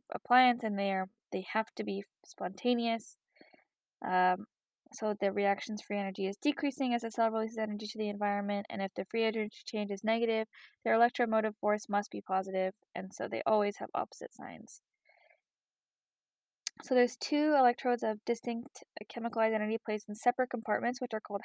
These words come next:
half cells. The two electrodes are connected to each other by a conductive material like a copper wire, and along the wire there may be other components of a circuit like resistors,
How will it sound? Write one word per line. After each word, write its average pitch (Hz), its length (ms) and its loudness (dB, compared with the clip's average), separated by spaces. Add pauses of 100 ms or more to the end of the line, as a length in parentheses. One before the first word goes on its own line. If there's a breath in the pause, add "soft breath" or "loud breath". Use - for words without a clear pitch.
half 180 160 -2
cells. 254 360 2
The 226 120 -10
two - 100 -6
electrodes 220 340 0
are 214 60 -6
connected 302 300 -2
to - 120 -20
each 262 140 -2
other 254 180 2
by 214 180 4
a 214 220 -2
conductive 226 440 -4
material 214 420 -4
like 190 160 -4
a - 100 -20
copper - 240 -6
wire, 294 360 6 (500 loud breath)
and 254 100 2
along 262 220 4
the 269 100 2
wire 240 220 8
there 233 140 0
may 220 180 -8
be 220 100 0
other 214 280 2 (440)
components 214 440 -2
of 208 80 -4
a 208 80 0
circuit 214 360 -2
like - 220 -2
resistors, 247 380 2